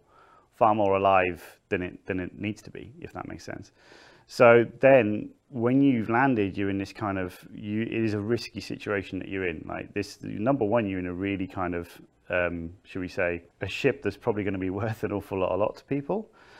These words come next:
Uh, you're, you, you're gonna be tanked up on minerals, you're gonna be tanked up on, on everything you need to create what you're doing. Uh,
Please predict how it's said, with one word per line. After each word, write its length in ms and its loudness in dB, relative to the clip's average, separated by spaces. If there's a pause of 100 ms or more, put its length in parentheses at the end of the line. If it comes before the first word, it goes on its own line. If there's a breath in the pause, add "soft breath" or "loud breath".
(220 loud breath)
Uh, 360 8 (100)
you're, 320 0
you, 340 -4
you're 200 0
gonna 160 0
be 260 -4
tanked 340 -2
up 160 -6
on 140 -4
minerals, 400 -4
you're 60 -10
gonna 120 -4
be 120 -6
tanked 400 -4
up 200 -2 (180)
on, 340 0
on 160 -2
everything 400 -2
you 100 -4
need 180 -4
to 120 -6
create 340 -4
what 140 -8
you're 80 -10
doing. 340 -2 (840 loud breath)
Uh, 340 10